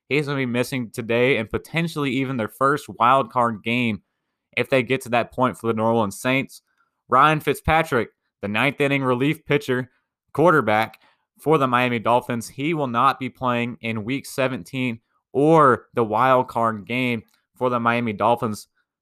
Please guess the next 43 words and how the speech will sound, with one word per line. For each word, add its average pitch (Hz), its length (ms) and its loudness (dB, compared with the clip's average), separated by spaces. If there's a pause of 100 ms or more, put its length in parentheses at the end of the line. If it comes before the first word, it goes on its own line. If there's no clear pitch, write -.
(200)
So 127 280 4
Tua 185 300 2
Tagovailoa, 135 720 2 (180)
it's 117 160 -4
up 156 140 2
to 156 80 -2
you. 135 400 0 (340)
Your 113 140 -4
bearded 143 500 -2
brother 143 280 4
behind 135 440 -2
you 123 200 -2 (280)
isn't 143 320 -2
there 135 160 0
to 127 80 -8
pick 147 260 -6
you 127 140 0
up 131 140 0
when 123 100 -2
you're 123 140 -4
down. 117 320 2
Big 123 180 0
Brother's 127 340 0
not 120 300 0
there 120 360 0 (300)
this 135 200 -2
game 131 480 -2
or 131 260 4
potentially 131 580 -4
your 113 140 0
first 131 500 -2
playoff 123 440 2
career 117 400 -4
start. 117 480 2 (840)
So - 160 -6
you 151 60 -2
gotta 180 180 4
learn 156 160 4
how 156 80 2
to 127 80 2
throw 139 200 2
the 113 100 -4
ball. 113 440 0